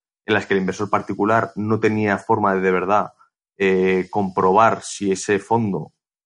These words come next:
eh, lo estaba haciendo mejor que su índice de referencia, o no es que no tuviera forma, sino que es que tampoco le ten-, le interesaba,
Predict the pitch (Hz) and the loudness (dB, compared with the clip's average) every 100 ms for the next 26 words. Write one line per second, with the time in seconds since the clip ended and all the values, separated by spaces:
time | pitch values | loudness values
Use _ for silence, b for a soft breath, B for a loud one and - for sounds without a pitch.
0 | _ - 98 90 87 92 95 107 104 110 | _ -2 0 0 0 -2 -2 0 0 0
1 | 104 95 - 101 101 104 98 101 98 104 | -2 -2 -2 -4 -4 -4 -2 -2 -2 -2
2 | 107 113 139 214 _ _ _ _ 120 120 | -4 -2 -4 -6 _ _ _ _ 0 2
3 | 143 156 135 131 110 147 135 107 95 98 | 2 2 2 4 2 0 -2 -2 -4 -6
4 | - 110 98 117 117 110 104 98 98 104 | -4 -4 -2 -4 0 0 0 -4 -2 -2
5 | 101 95 - 104 151 | -2 -4 -2 -4 -4